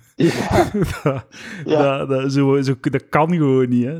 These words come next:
Speaker 2: Dus inderdaad. En,
Speaker 1: Mhm.
Speaker 2: like, zo, voedsel is ook in seizoenen en zo, dus inderdaad, je hebt een, eh, je hebt een manier nodig om, om waarde door de tijd heen te sturen.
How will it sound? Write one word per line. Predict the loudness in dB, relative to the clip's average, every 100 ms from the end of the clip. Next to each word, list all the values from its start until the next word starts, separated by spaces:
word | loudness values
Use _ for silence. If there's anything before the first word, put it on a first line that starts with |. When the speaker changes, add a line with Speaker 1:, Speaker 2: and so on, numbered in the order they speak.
| -8
Speaker 2:
Dus | -8 -6 -4
inderdaad. | -2 -2 -2 -2 -4 -6
En, | 0 2
Speaker 1:
Mhm. | 2 -2
Speaker 2:
like, | 0 0 -2 -8
zo, | -8 -8 -10
voedsel | -8 -8 -2 0 2 2
is | 2
ook | 0
in | -2
seizoenen | -2 -4 -4 -2 -2 -2
en | -2
zo, | -2 -2
dus | -2 -4
inderdaad, | -4 -6 -4 -2 -2
je | -2
hebt | -4 -4
een, | -4 -4
eh, | -4 -4 -6 -8 -14 _ -20 _ _
je | -6
hebt | -2
een | 0
manier | 2 2 2 2
nodig | 2 0 0 -2
om, | -4 -6 -8
om | -6 -2
waarde | 0 2 4 4 4 2 0
door | 0 0 0
de | -2
tijd | 0 -2 0
heen | -2 -2
te | -2
sturen. | -6 -4 -2 0 -2 -6